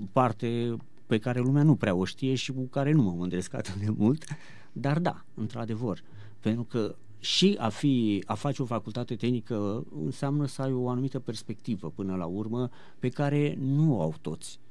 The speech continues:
Sunt alți artiști care sunt medici și se vede în profilul lor că sunt așa, care sunt, eu știu, profesori și se vede în profilul lor artistic că ei sunt profesori.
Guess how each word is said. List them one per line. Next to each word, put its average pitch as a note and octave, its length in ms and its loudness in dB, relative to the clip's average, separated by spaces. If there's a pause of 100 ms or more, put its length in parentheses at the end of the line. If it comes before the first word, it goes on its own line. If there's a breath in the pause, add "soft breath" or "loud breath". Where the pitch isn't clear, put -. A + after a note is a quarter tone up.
(580 soft breath)
Sunt C3 320 4
alți A#2+ 240 2
artiști A2+ 340 0
care G#2 160 0
sunt G2+ 180 -2
medici B2 460 2 (160)
și - 240 -8
se - 120 -4
vede A#2+ 300 6
în F#2+ 80 2
profilul G2 440 -4
lor G2+ 180 -4
că E2 140 -8
sunt F#2+ 240 -4
așa, G2 380 -2 (480 loud breath)
care A2+ 240 0
sunt, A2 440 -4 (580)
eu A2 140 0
știu, A2 200 -4
profesori C3+ 760 4 (240 loud breath)
și - 140 -6
se - 140 -4
vede D#3 260 8
în G3+ 80 8
profilul A#2 440 2
lor A2+ 180 2
artistic G2+ 520 -2
că - 80 -2
ei F#2+ 100 2
sunt A#2 180 -2
profesori. G#2+ 640 0